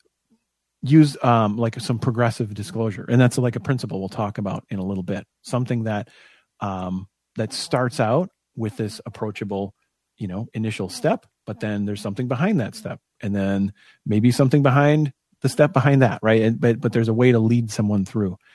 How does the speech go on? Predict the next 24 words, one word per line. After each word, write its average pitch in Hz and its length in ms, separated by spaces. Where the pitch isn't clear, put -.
uh, - 320
and 110 120
as 98 160
they're 101 140
digging 95 300
in. 90 220
And 110 240
so 113 340
I 170 100
guess 214 220
part 156 200
of 131 200
<laughs> - 300
what 131 140
I 123 40
want 127 200
to 131 40
convey 127 320
with 117 280
this, 123 200
this, 127 240
this, 123 180
the 143 180
intro 120 460